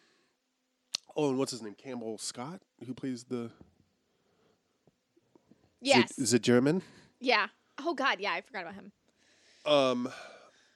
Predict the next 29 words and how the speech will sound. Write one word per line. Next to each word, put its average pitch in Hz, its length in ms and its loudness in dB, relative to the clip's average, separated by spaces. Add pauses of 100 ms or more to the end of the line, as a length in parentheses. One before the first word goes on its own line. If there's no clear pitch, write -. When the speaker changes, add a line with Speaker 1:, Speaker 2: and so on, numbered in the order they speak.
(280)
Speaker 2:
From 233 240 -10
Dying 220 460 0
Young. 208 460 -6 (1080)
Speaker 1:
Okay. 98 260 -10
Speaker 2:
<laughs> - 40 -20 (1800)
It's 240 140 -16
Speaker 1:
He 190 100 -2
Speaker 2:
some 254 100 -2
Speaker 1:
directed, 147 580 2 (280)
uh, 117 360 -8 (100)
Big 120 180 -8
Night, 107 320 -14 (600)
apparently. - 340 -18
Speaker 2:
Oh, 349 180 2
shit. - 580 -4
I 214 80 -10
didn't 240 160 -10
Speaker 1:
And 170 80 -14
Speaker 2:
know - 80 -18
that. 247 80 -18 (260)
Speaker 1:
I, - 20 -16
I 101 40 -16
assume 101 320 -12
he's 98 160 -14
probably 95 600 -6
Speaker 2:
Chrissy. - 360 -12
Speaker 1:
in 110 120 -2
it. 98 140 -6 (340)
Speaker 2:
Chrissy. - 680 -2